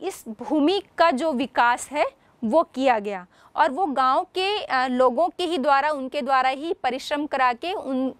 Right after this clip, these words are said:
अ, उन्हें, अ, रोजगार उपलब्ध कराया गया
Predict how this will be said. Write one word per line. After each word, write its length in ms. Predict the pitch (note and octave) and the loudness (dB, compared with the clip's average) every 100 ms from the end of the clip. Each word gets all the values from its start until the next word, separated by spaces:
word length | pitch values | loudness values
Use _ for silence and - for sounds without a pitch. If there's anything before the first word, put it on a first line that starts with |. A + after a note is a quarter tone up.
| _ | _
अ, 160 | A#3+ B3 | 0 0
उन्हें, 300 | B3 B3 F4+ B4 - - - | 0 -2 -4 -8 -20 -14 -2
अ, 160 | B3 A#3+ | 2 2
रोजगार 560 | A#3+ A#3+ G#3+ C#4 D4+ | 4 2 0 0 0
उपलब्ध 420 | E4+ C#4 C#4+ B3 | -2 -4 -4 -4
कराया 420 | D4 C4 B3 A#3+ A#3+ | -4 0 2 2 0
गया 240 | B3+ | -2